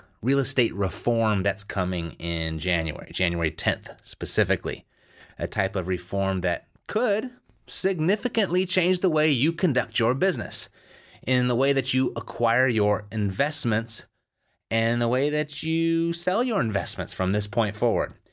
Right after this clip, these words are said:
And this reform, it just happens to make today's episode, and as well episode seventy, even more important to your business. Drastically important, actually. I mean, if cash flow is a goal of yours, today's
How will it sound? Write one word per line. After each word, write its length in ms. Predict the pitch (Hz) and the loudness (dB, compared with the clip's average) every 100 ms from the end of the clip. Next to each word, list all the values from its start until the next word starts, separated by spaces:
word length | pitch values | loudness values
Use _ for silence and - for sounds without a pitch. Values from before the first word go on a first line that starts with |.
| _ _ _ - | _ _ _ -4
And 340 | 110 113 113 | 2 2 2
this 140 | 117 120 | 0 0
reform, 420 | 113 139 156 208 | 0 0 0 0
it 40 | |
just 180 | 127 104 | 0 -2
happens 420 | - 120 - 120 | -2 -4 -2 -4
to 180 | - 120 | -2 0
make 400 | 113 117 147 143 - | 2 2 0 -2 -6
today's 480 | 104 110 120 127 - | 0 2 2 0 0
episode, 640 | 117 - 131 120 110 156 180 _ _ _ _ 95 | -2 0 0 0 0 0 -4 _ _ _ _ -4
and 300 | 113 117 117 | 0 2 2
as 160 | 110 | 0
well 360 | 123 117 117 131 | 2 2 2 0
episode 480 | 110 127 - 117 110 | 0 -2 0 0 0
seventy, 720 | - 190 190 107 110 135 - _ _ _ - _ | -2 0 2 0 0 -2 -6 _ _ _ -20 _
even 480 | 131 135 135 135 127 | 0 2 2 2 2
more 260 | 131 180 165 | 2 2 0
important 460 | 139 120 - 90 | 0 0 0 -2
to 80 | 104 | 2
your 80 | 92 | 2
business. 460 | 87 76 - - - _ _ - | 2 -2 -8 -14 -16 _ _ -8
Drastically 560 | 85 151 165 - 95 90 | 0 0 0 -4 -2 -4
important, 360 | 85 80 69 | -2 -2 0
actually. 460 | 80 - 120 165 - _ _ _ _ | -2 0 0 0 -4 _ _ _ _
I 40 | - | -2
mean, 120 | 98 | 0
if 140 | 90 | -2
cash 300 | - 117 127 | -4 -4 -4
flow 240 | - 117 113 | -2 -2 0
is 240 | 104 101 | -2 0
a 100 | 101 | 0
goal 400 | 90 101 117 - - | 0 0 0 0 -2
of 120 | 87 | 0
yours, 320 | 85 80 80 | 0 0 0
today's 580 | - 87 101 117 127 | -2 0 2 2 0